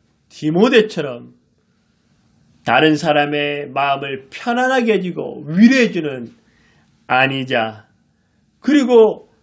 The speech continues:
자기 일도 열심히 하지만 주의 일에 힘쓰는 자가 되지 않으시겠습니까? 마태복음 육 장 삼십삼 절에 "너희는 먼저 그의 나라와 그의 의를 구하라."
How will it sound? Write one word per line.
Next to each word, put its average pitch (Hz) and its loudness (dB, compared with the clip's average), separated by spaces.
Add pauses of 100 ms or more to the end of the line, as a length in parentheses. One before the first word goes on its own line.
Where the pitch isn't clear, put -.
(120)
자기 240 0
일도 220 0
열심히 208 -4
하지만 175 -8 (380)
주의 254 4
일에 233 4
힘쓰는 240 -2
자가 185 -6 (520)
되지 120 -4
않으시겠습니까? - -8 (1200)
마태복음 123 -2
육 123 -8
장 131 -4
삼십삼 131 -10
절에 135 -6 (340)
"너희는 120 0 (340)
먼저 123 -4
그의 123 0
나라와 113 -2
그의 131 -6
의를 110 -6
구하라." 101 -14